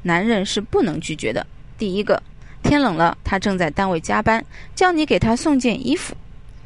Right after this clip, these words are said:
你只要不是太忙，就请一定要送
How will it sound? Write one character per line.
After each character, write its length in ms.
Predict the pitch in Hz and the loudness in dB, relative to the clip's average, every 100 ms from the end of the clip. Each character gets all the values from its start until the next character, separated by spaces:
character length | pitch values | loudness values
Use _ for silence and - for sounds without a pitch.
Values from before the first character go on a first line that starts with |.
| - - - | -18 -18 -6
你 120 | - 359 | 0 0
只 160 | - | 2
要 140 | 240 233 | 2 2
不 180 | 180 | 0
是 120 | 214 277 | 0 2
太 200 | 277 220 | 2 2
忙， 340 | 175 160 202 - - | 2 0 -2 -8 -16
就 180 | - 285 | 0 2
请 220 | 262 220 175 | 2 0 0
一 160 | 160 | -4
定 240 | 170 247 196 | -2 0 2
要 140 | 139 | 0
送 240 | 165 180 | -2 -6